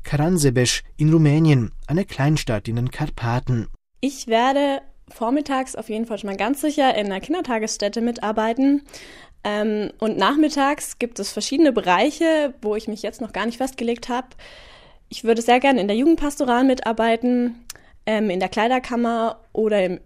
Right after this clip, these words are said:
Speaker 2: Internat. Dann gibt's noch die Möglichkeit, ähm, Nachhilfeunterricht anzubieten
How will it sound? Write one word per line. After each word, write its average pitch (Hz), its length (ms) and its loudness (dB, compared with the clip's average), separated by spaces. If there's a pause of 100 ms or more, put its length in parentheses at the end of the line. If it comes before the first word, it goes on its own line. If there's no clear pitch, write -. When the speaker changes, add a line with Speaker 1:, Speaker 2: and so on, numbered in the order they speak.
Speaker 2:
Internat. 185 680 -6 (880)
Dann 233 160 0
gibt's 226 200 -4
noch 226 120 -4
die 240 100 -2
Möglichkeit, 208 840 -4
ähm, 202 400 -6
Nachhilfeunterricht 233 880 -2
anzubieten 202 760 -8